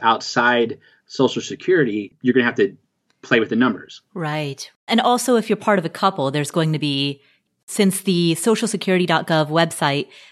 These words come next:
Speaker 2: only shows you your individual earnings, if at any point you had combined earnings with a partner, then the years in which you did that, you know, those, those numbers need to be combined.
Speaker 1: Yes,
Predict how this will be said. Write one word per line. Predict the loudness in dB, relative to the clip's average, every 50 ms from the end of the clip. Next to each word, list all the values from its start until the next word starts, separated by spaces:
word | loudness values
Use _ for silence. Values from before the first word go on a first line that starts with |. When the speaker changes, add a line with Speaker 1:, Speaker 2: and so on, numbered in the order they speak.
| _ _ -2
Speaker 2:
only | 0 2 4 4 4
shows | 2 2 2 0 0 0 -2
you | -4
your | -2 -2 -2 -2 -2
individual | 0 -2 -2 -2 -2 0 0 0 2 2 2 2 2
earnings, | 0 0 -2 -2 -2 -2 -4 -4 -6 -6 -10 -14 -18 -20 -20 -20 _ _ -2
if | 0 0 0 -2 -6 -8 -4
at | -4 0 0
any | 2 2 2 0
point | -2 -2 -2 -2 -2 -2 -4 -4
you | -2 0 2 2 2 2 0 -2 -4 -4 -8 -12 -10
had | -4 -2 0 0 0 -2 -8 _ _ _ _ _ -6
combined | -2 -2 2 2 2 2 2 0 -2 -2
earnings | -4 -4 -2 -2 -2 -2 -4 -4 -6 -8 -6 -4
with | -4 -2 -2 -4
a |
partner, | -2 0 2 2 2 0 -2 -2 -4 -4 -6 -12 -20 -20 -20 -20 _ _
then | -4 -2 0 0 0 0 0
the | 0 0
years | 0 2 4 4 4 4 2 0
in | -2 -2
which | -2 -2 -2 0 2
you | 2 2 2 0 0
did | 0 0 0 0 0
that, | -2 -4 -4 -4 -6 -8 -10 _ _ _ _ _ _ _ _ -10
you | -8 -6
know, | -6 -4
those, | -4 -4 -4 -4 -4 -6 -8 -10 _ -18 -20 _ 0 2
those | 2 2 4
numbers | 2 0 0 0 -2 -4
need | -6 -6 -6
to | -6
be | -8 -8
combined. | -6 -6 -2 0 0 0 0 -2 -4 -6 -6 -8 -16 _ _ _ _ _ _ _ _ _ _ _ _ _ _ _ _ _ _ -2
Speaker 1:
Yes, | 0 0 0 0 -2 -16